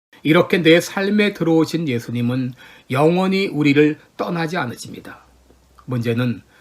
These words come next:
내가 얼마나 삶 가운데서 주님을 인식하며 살아가는가 하는 것입니다. 다윗은 "항상 여호와를 내 앞에 모신다." 그랬어요.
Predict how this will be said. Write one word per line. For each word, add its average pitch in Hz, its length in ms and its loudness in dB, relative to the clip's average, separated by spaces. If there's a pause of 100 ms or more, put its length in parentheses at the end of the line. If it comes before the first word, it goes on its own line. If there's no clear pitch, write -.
(200)
내가 156 400 2
얼마나 196 640 2
삶 196 320 -8
가운데서 156 800 -2 (240)
주님을 196 680 -2 (160)
인식하며 160 1000 -2
살아가는가 135 640 -4
하는 131 160 -6
것입니다. - 560 -18 (760)
다윗은 143 460 0
"항상 277 880 2
여호와를 170 480 4
내 147 140 2
앞에 135 260 -4
모신다." 127 500 -8
그랬어요. - 300 -18